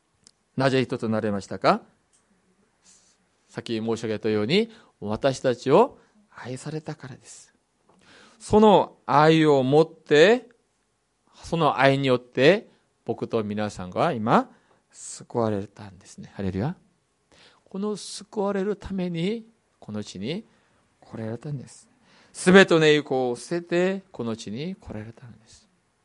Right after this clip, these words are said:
これが神の受肉の愛で、この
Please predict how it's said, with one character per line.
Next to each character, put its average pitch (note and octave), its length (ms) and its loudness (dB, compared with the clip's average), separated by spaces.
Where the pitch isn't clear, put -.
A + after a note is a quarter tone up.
こ G3 100 6
れ G#3 100 12
が E3 360 10
神 D#3 320 2
の D3 380 6
受 C#3 140 -4
肉 C3 280 -2
の B2 400 0
愛 G#2+ 240 -8
で、 F#2+ 240 -18
こ F3+ 100 0
の E3+ 360 8